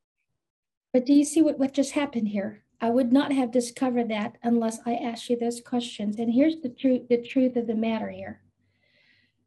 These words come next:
Yes, you know, stories tie humanity together, but so does adversity and suffering, because none of us is spared from that as we go through life. It comes in different forms.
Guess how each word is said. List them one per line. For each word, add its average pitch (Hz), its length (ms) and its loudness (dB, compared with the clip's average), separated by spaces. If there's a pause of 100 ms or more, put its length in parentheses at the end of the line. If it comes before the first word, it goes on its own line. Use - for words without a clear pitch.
(320)
Yes, 240 520 2 (220)
you 226 120 4
know, 214 120 2
stories 302 800 2
tie 254 380 -2
humanity 220 800 0
together, 202 580 -8 (640)
but 240 140 -2
so 277 220 2
does 277 260 2
adversity 240 720 0
and 214 140 -4
suffering, 208 600 -4
because 214 400 -6
none 226 260 2
of 220 100 -2
us 208 160 -6
is 202 100 -10
spared 208 340 -6
from 208 180 -2
that 202 200 -6 (300)
as 202 180 -6
we 214 100 -4
go 208 200 -4
through 208 260 -8
life. - 260 -18 (440)
It 233 120 -2
comes 269 280 4
in 254 80 4
different 269 340 0
forms. 208 480 -8